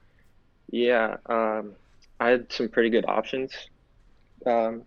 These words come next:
for college choices. Um, but in the end, like, U N C, like, it just, you know, like, when they say, you know, college just feels right, you know,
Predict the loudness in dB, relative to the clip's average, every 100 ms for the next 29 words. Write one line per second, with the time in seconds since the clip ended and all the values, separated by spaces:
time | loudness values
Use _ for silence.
0 | _ -4 2 4 4 0 -8 -4 -2 -2
1 | -4 -6 -18 -20 -20 -20 -12 -2 0 0
2 | -2 -8 -20 _ _ _ _ 2 2 2
3 | 0 2 2 2 -2 -4 -4 -4 -10 _
4 | _ _ _ -6 -2 0 -2 -4 -2 -2
5 | -4 -6 -8 -4 -4 -6 -10 -12 _ _
6 | _ _ -4 2 4 4 _ 0 2 4
7 | 2 2 2 4 0 -2 -2 0 4 4
8 | 2 -4 -6 2 4 4 4 2 0 _
9 | _ _ _ _ -2 0 0 -2